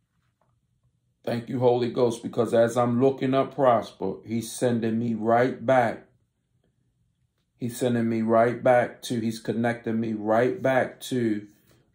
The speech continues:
um, First Peter, because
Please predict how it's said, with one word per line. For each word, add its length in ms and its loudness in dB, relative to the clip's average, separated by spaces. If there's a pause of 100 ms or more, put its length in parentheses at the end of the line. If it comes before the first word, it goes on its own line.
(140)
um, 520 -4 (1080)
First 380 0
Peter, 380 -2 (480)
because 720 -2